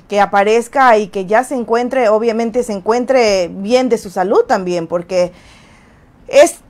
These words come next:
tan, tan indignante saber y conocerse de que ingresa a estas instalaciones, como usted lo explicó, Paul, y que no hay un registro de salida. Ahora, su pareja, que debería ser el más preocupado, se pone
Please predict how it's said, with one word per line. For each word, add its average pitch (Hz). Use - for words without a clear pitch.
tan, 339
tan 302
indignante 269
saber 214
y 285
conocerse 214
de 226
que 202
ingresa 190
a -
estas 196
instalaciones, 190
como 180
usted 190
lo 196
explicó, 190
Paul, 190
y 226
que 214
no 202
hay 208
un 233
registro 214
de 196
salida. 175
Ahora, 202
su 190
pareja, 196
que 185
debería 175
ser 220
el 175
más 185
preocupado, 190
se -
pone 214